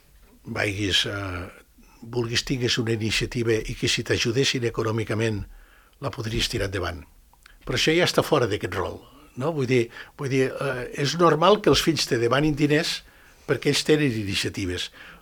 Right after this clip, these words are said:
El que és totalment anormal és que tu diguis, «Jo tinc una iniciativa», i vas als fills i dius, «Escolta, per què no em deixes diners?» Els fills et diran que «Estàs boig, papa».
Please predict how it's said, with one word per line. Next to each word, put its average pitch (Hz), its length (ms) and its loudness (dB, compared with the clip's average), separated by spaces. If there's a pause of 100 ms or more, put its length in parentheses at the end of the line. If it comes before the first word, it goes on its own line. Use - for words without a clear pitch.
(100)
El 127 100 -8
que 156 100 -2
és 135 100 4
totalment 151 420 2
anormal 160 500 4
és 170 120 2
que 139 120 0
tu 156 200 2
diguis, 127 460 0
«Jo 160 120 4
tinc 170 160 0
una 147 140 6
iniciativa», 110 600 0 (560)
i 131 120 -10
vas 113 200 0
als 139 180 2
fills 196 300 0
i 147 60 2
dius, 123 260 2
«Escolta, 147 320 2 (260)
per 135 120 -4
què 127 100 0
no 156 60 2
em 147 40 4
deixes 117 280 0
diners?» 87 420 -4 (1120)
Els 110 100 -6
fills 101 220 -4
et 113 100 0
diran 104 220 2
que - 100 -8
«Estàs - 220 -4
boig, - 180 -6
papa». - 200 -12